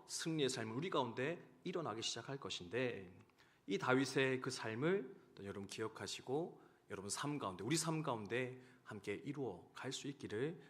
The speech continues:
주님의 이름으로 축복드립니다. 우리가 바라는 건 뭡니까? 늘 하나님이 내 편 되어 달라고. "하나님 내 편 좀 내 주십시오.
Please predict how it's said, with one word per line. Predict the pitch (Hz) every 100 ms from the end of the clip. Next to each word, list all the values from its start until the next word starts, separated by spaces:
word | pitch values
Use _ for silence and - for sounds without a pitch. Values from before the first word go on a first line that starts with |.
| -
주님의 | - 107 95
이름으로 | 92 87 92 135
축복드립니다. | 165 - 92 87 - 107 113 98 107 95 87 82 - - - - - - -
우리가 | 127 127
바라는 | 123 131 131
건 | 135
뭡니까? | 131 143 143 120 90 92 - - 131
늘 | 127
하나님이 | - 220 208 147 139 139 139 - - _ _ -
내 | 104
편 | - 160
되어 | 160 135
달라고. | 90 87 82 - - _ _ _ _ _
"하나님 | - 156 135 107
내 | 127
편 | - 196
좀 | 185 147
내 | 101
주십시오. | - - -